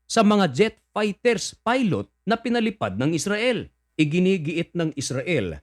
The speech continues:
na wala raw katotohanan ang mga ibinabalita ng Iran. Kung kayo naman ang tatanungin, mga kaibigan,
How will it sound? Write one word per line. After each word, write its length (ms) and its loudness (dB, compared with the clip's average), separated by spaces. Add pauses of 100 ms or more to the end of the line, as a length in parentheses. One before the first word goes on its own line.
(140)
na 80 -2
wala 400 2
raw 160 0
katotohanan 960 -2
ang 160 0
mga 240 2
ibinabalita 800 0
ng 160 -2
Iran. 400 -4 (240)
Kung 160 2
kayo 240 2
naman 240 0
ang 160 0
tatanungin, 560 0
mga 240 -2
kaibigan, 500 -4